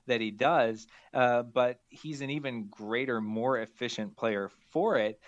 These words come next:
Uh, and so it feels a little weird to criticize someone for doing that when that is sort of the same thing that, as analysts, we encourage everyone to do from the front office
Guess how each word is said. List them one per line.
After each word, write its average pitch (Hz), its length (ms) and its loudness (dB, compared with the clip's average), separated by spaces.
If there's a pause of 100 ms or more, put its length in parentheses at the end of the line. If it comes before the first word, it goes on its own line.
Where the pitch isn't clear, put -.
(180)
Uh, 113 320 0
and 113 180 -6
so 131 220 0
it 117 160 -4
feels 165 280 0
a 139 60 -2
little 120 220 -2
weird 113 320 -8
to - 60 -12
criticize 113 640 -4
someone 98 380 -6
for 101 180 -12
doing 117 480 -4
that 101 280 -6
when 110 240 -4
that 117 200 -2
is 120 360 -6
sort 156 200 -10
of 143 80 -8
the 110 80 -8
same 113 280 -6
thing 110 340 -4
that, 101 320 -2
as 104 220 -6
analysts, 110 600 -4 (380)
we 127 300 -6
encourage 120 640 0
everyone 110 540 -4
to 110 120 -10
do 104 380 -6
from 104 520 -2
the 107 80 -6
front 120 280 -2
office 110 580 -4